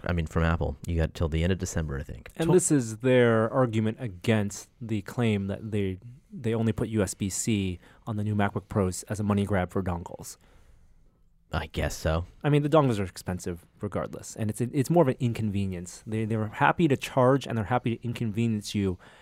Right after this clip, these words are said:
Speaker 2: with the need to carry dongles just for their, the sake of design.
Speaker 3: Ten years from now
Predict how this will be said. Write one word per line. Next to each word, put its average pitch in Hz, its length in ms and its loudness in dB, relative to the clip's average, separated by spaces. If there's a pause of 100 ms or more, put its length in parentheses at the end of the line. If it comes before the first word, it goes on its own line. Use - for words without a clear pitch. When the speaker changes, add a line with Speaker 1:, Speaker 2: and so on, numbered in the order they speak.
(220)
Speaker 2:
with 117 240 0
the 110 100 -4
need 107 180 0
to 98 60 -4
carry 98 240 0
dongles 117 500 6 (400)
just - 260 -6
for 107 140 -2
their, 95 220 0
the 98 140 -8
sake 107 300 4
of 92 240 -2 (720)
design. 76 380 -6 (360)
Speaker 3:
Ten 156 240 2
years 120 220 -2
from 113 140 -4
now 95 360 -2